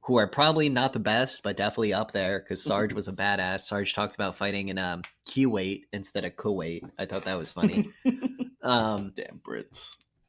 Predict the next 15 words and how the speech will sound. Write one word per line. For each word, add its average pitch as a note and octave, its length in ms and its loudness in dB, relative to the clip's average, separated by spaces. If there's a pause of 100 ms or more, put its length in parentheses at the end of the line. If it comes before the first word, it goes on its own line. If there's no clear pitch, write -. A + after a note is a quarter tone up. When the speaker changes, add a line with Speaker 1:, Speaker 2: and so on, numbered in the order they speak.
(880)
Speaker 1:
and, G#2+ 360 2
uh, F#2 460 2 (960)
you C#3 160 -2
know, G2 180 2
they'd G#2+ 340 -2
seen C3 260 0
combat. G2+ 500 0
They G#2 100 0
were A2+ 80 2
all A2+ 220 -2
badasses. F#2+ 800 0 (760)
And G#2+ 260 0
then, A#2 580 0
uh-oh, C#3 400 6
werewolves. D#3 920 6